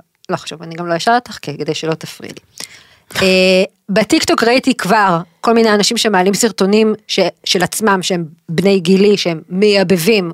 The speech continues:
מול הסדרה הזאת, בלי קשר אם יש להם ילדים או אין להם ילדים. אוקיי, הפרמיס של הסדרה, זה סדרת ילדים מצוירת,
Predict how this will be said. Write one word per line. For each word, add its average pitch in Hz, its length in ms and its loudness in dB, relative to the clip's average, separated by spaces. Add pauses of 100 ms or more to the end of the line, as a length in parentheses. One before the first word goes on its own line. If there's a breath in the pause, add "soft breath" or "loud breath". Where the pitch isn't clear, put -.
(120)
מול 185 200 0
הסדרה 156 440 -2
הזאת, 233 260 0 (180)
בלי 185 240 0
קשר 202 320 0
אם 180 80 -2
יש 180 200 0
להם 180 120 -2
ילדים 151 320 -4
או - 60 -10
אין 156 140 -6
להם 175 140 -4
ילדים. 247 380 0 (720 soft breath)
אוקיי, - 240 -6 (460 soft breath)
הפרמיס 330 400 2
של 262 160 4
הסדרה, 226 360 2 (100)
זה 202 60 -2
סדרת 214 320 2
ילדים 190 320 0
מצוירת, 190 680 0